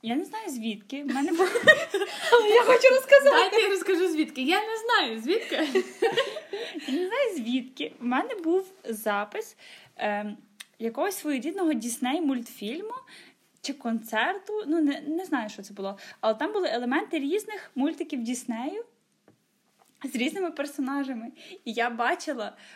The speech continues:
Speaker 1: оцю історію трьох привидів, але в контексті Скруджа, як Скруджа Макдака, і Мікі Мауса, який був Бобом Кречетом.
Speaker 2: <laughs> Але, до речі, я теж це була,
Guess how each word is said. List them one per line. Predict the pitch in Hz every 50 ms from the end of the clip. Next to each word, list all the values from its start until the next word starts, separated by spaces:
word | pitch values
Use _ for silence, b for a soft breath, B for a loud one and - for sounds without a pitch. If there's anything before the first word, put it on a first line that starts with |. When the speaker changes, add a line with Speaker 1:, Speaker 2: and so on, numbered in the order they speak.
| B B
Speaker 1:
оцю | - 254 240 - 294 294
історію | - 262 - - - 226 208 214 247 277 359 359 320 294
трьох | - 240 247 277 -
привидів, | - - 240 220 226 269 359 403 370 320 277 240 226 220
але | - - 226 233 240
в | 233
контексті | 233 269 247 247 247 247 269 311 302 - - - - 208 202 b b b
Скруджа, | b - - - - 247 285 302 285 262 220 214 - 233 - - 190 - _ _ _ _ _ _ _ _ _ -
як | 233 233 233
Скруджа | - - - - 277 294 262 294 285
Макдака, | 254 262 247 233 202 196 185 190 208 - - 370 453 453 B B B B B B -
і | 269 302 320 311 269
Мікі | 262 311 311 302 330 285
Мауса, | 262 262 269 330 415 415 - - 285
який | 269 240 - 302 311
був | 302 285
Бобом | 226 214 247 277 320 339 320 294
Кречетом. | - 285 302 294 320 311 311 - 247 226 - - 226 233 254 254 -
Speaker 2:
<laughs> | - - - 349 349 359 359 - _ _ _ _ _ _ _ _ _ _ - - - - - - - - -
Але, | 311 320 302
до | 262 254 302
речі, | 311 330 330 320
я | 339 -
теж | - 294 269 294 254
це | - 254
була, | 208 233 226 226